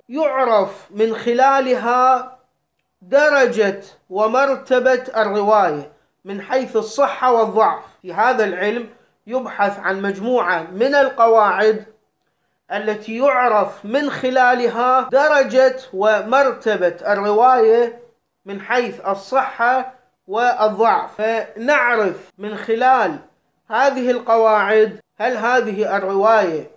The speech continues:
صحيحة أو حسنة أو ضعيفة أو موثقة إلى غير ذلك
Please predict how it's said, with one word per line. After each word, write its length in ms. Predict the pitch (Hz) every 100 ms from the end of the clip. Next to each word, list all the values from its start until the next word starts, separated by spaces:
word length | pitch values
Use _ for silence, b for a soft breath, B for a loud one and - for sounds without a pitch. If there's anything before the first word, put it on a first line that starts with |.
| _
صحيحة 920 | 190 - 233 254 233 220 226 226 202 - 190
أو 240 | 214 190
حسنة 800 | - 240 240 233 226 220 226 220 - _ _ _ _ _ _ _ _ -
أو 120 | 214
ضعيفة 880 | 202 196 175 247 220 226 220 226 220 - _ _ _ _ _ _
أو 180 | 208 208
موثقة 960 | 202 208 240 - 233 220 226 233 214 - _ -
إلى 240 | 277 285
غير 500 | 254 277 277 277 254 - -
ذلك 800 | 190 240 247 233 233 240 240